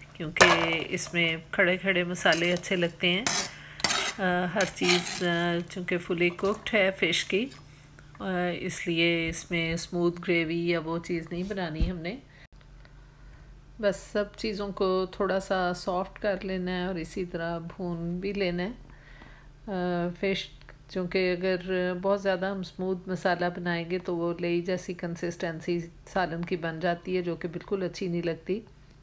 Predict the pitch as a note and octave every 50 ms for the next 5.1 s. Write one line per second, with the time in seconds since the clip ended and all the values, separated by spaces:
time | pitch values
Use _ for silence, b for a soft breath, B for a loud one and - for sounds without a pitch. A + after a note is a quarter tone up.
0 | B B B B B B B B B B B B B - - - - F#3+ E3+ E3
1 | E3 E3 D#3+ D#3+ D#3+ D#3+ D#3+ E3 E3 - - - - G#3+ - F#3+ F3 - - -
2 | F3 E3+ E3+ F3 E3+ E3 E3 E3+ D#3+ D#3+ E3 E3 F3 D#3 F#3 F#3 D#3+ - - F3+
3 | E3+ E3 E3+ - - - E3 E3 E3 E3 E3 D#3+ - F3+ E3 E3 F3 E3+ E3 E3
4 | D#3 E3+ D#3 D#3+ D#3+ F#3 F#3 - - G3+ G3 F#3+ F#3+ F#3+ F#3+ F#3 - - D#3 D#3
5 | D3 D3+